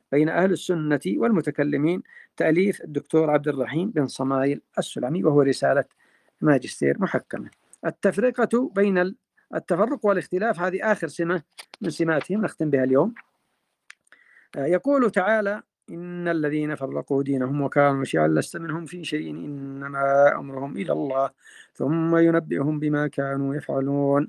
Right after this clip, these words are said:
يقول الإمام البغوي رحمه الله تعالى: "هم أهل البدع والأهواء"، كما في شرح السنة، "وأهل الكلام من أهل البدع، وهم مختلفون ومتفرقون إلى فرق وطوائف وشيع كالمعتزلة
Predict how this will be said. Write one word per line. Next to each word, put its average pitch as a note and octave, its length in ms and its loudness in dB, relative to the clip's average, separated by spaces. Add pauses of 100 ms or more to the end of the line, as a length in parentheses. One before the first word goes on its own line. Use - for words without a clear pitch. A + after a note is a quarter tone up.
(360)
يقول A#3+ 320 4
الإمام F#3+ 320 4
البغوي D3 340 2
رحمه C3+ 320 -4
الله A2+ 220 -2
تعالى: A2+ 420 -6 (340)
"هم G#3+ 260 4
أهل E3 260 0
البدع C#3+ 420 2 (500)
والأهواء"، C3+ 480 0
كما E3 260 -2
في C3+ 60 -4
شرح F#3+ 200 -4
السنة، C3+ 380 -4 (560)
"وأهل B3 300 4
الكلام A#3 340 0
من G#3 200 -4
أهل G3 200 -2
البدع، E3 300 -4 (1120)
وهم A3 300 4
مختلفون G3+ 560 -2
ومتفرقون E3+ 760 -4
إلى E3 300 2
فرق F#3+ 300 -2
وطوائف D3+ 540 2
وشيع E3+ 640 2
كالمعتزلة C3+ 680 0